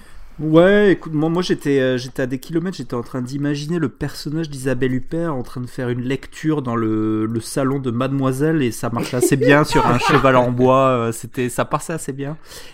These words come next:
Et à tel point que je me demande si, euh, moi je pose la question, est-ce que vous pensez pas que, euh, Verhoeven, il fait des pervers challenge avec Park Chan-wook ? Est-ce que c'est pas, euh, envisageable ?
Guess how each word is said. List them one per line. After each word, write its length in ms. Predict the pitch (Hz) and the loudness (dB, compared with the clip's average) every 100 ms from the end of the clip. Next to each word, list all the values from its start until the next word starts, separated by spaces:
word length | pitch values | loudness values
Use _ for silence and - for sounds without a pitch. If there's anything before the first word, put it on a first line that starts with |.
| - | 0
Et 80 | 139 | 2
à 80 | 143 | 2
tel 180 | 170 | 0
point 100 | 165 | -4
que 60 | 226 | -4
je 60 | 175 | -2
me 100 | 139 | 0
demande 380 | 165 180 226 | 0 0 -4
si, 440 | 226 - - 202 247 - - - - | -4 -8 -6 -6 -8 -12 -20 -20 -10
euh, 80 | 127 | -4
moi 100 | 139 | -4
je 80 | - | -4
pose 180 | 143 131 | -8 -6
la 80 | |
question, 260 | 131 139 202 | -8 -8 -10
est-ce 100 | - | -8
que 40 | 127 | -10
vous 60 | |
pensez 300 | 127 135 143 | -8 -10 -10
pas 180 | - 170 | -10 -12
que, 220 | - - | -10 -4
euh, 200 | 165 147 | -2 0
Verhoeven, 500 | 117 131 135 135 175 | 0 2 2 0 0
il 60 | 143 | -2
fait 160 | - 131 | -2 -2
des 160 | 123 | -2
pervers 500 | - 175 160 160 160 | -2 0 0 0 -4
challenge 440 | - 165 143 156 139 | -4 -2 0 0 -2
avec 220 | 120 117 | -4 -4
Park 220 | 147 - | -6 -6
Chan-wook ? 460 | - 135 135 143 139 | -6 -4 -2 -4 -4
Est-ce 140 | 120 | -6
que 80 | - | -4
c'est 120 | - | -8
pas, 260 | 117 139 127 | -4 -2 0
euh, 120 | 113 | -2
envisageable ? 600 | - 139 147 135 131 131 | -2 0 2 4 4 2